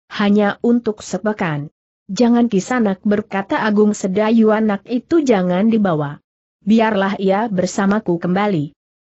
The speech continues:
Orang itu mengerutkan dahinya. Dengan wajah yang mulai tegang ia berkata, "Jangan menolak tawaranku.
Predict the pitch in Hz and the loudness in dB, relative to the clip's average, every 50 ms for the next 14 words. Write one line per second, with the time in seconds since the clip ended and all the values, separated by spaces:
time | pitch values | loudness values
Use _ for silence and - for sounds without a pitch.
0 | _ - 180 180 180 170 170 175 - 208 220 - - 269 262 262 254 233 226 214 | _ -4 -2 -2 0 0 -2 -2 -4 -6 -6 -2 0 2 4 4 4 4 4 2
1 | 208 202 220 240 - - - 214 214 214 214 196 180 185 165 165 208 208 190 165 | 2 2 0 0 -2 -4 -4 -4 -4 -4 -6 -4 -4 -4 -2 0 2 2 2 0
2 | 139 143 143 - _ _ _ _ _ _ - 180 202 208 214 233 269 285 285 269 | 0 -4 -6 -12 _ _ _ _ _ _ -2 0 2 2 2 2 2 2 2 2
3 | 233 214 202 196 196 226 247 262 247 - 214 202 196 202 202 196 196 196 208 214 | 2 2 2 0 0 0 0 0 0 0 0 0 0 2 2 2 2 2 2 0
4 | 240 247 - - 247 226 208 202 208 - - 196 190 196 202 240 233 185 190 202 | 0 0 0 0 0 0 0 -2 -2 -2 0 0 0 0 0 -2 -4 -2 -2 -2
5 | 196 196 - 196 196 - 285 262 247 214 220 202 196 202 208 202 190 185 180 185 | -2 -2 -4 -6 -4 -2 -2 0 0 2 2 2 2 2 0 0 0 0 0 0
6 | 180 175 180 185 180 - - - 208 226 220 214 196 190 185 175 156 147 147 - | 0 0 0 -2 -4 -6 -6 -4 0 2 2 2 2 2 0 0 -2 -2 -2 -2
7 | - 170 151 143 151 | -2 -2 -2 -2 -4